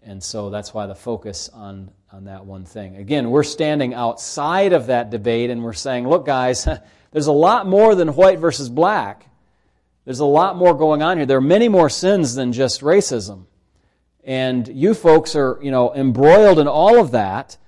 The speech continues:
hatred and vengeance and greed and, and,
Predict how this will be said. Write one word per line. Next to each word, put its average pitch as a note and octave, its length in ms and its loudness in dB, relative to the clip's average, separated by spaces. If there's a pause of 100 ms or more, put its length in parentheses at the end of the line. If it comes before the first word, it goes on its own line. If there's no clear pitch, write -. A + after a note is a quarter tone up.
(140)
hatred F3+ 400 2
and C3+ 120 2
vengeance D#3+ 480 0
and B2+ 160 -6
greed F#3 480 4
and, A#2+ 200 -2 (340)
and, A#2 160 -10